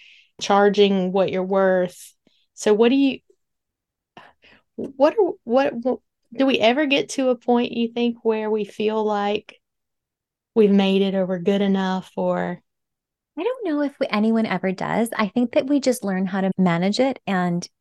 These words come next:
Speaker 2: we continue to walk through it. I think that, you know, no matter how successful you are, and, like, you,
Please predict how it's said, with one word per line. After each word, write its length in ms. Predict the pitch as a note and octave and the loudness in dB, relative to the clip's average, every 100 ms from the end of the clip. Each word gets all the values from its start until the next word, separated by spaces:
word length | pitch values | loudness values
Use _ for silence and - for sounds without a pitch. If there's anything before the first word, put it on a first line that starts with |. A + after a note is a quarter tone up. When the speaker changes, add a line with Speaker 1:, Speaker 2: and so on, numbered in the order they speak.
| _ | _
Speaker 2:
we 480 | F3+ F#3 F3+ F#3 F#3 - | -8 -4 -2 -4 -6 -2
continue 540 | G3 F#3+ F#3+ F3+ F#3 | -2 0 0 0 0
to 420 | F#3 - F3+ F3 - | -2 -2 -2 -4 -10
walk 340 | F3 F3+ E3 - | -4 -2 -2 -6
through 340 | - E3 D3+ | -6 -4 -2
it. 100 | - - _ _ _ _ _ _ - | -6 -14 _ _ _ _ _ _ -4
I 100 | G3 | -4
think 380 | - G#3 G#3 - | 0 0 0 2
that, 420 | A3 F#3 - - - _ _ _ _ _ _ | 2 2 0 -10 -20 _ _ _ _ _ _
you 220 | C3+ F#3 G3+ | -4 -2 2
know, 100 | A3+ | 4
no 40 | |
matter 320 | A3 A#3+ D4+ | 4 4 2
how 220 | C#4+ B3 | 2 0
successful 800 | A#3+ - - - F#3 - G#3+ F#3+ | -2 -6 -8 -4 -4 -4 -4 -2
you 200 | F3+ F3+ | -2 -2
are, 200 | - F3 | -2 -4
and, 240 | - F3 F3+ | -2 -2 -4
like, 180 | F3 | -4
you, 120 | A3 | -4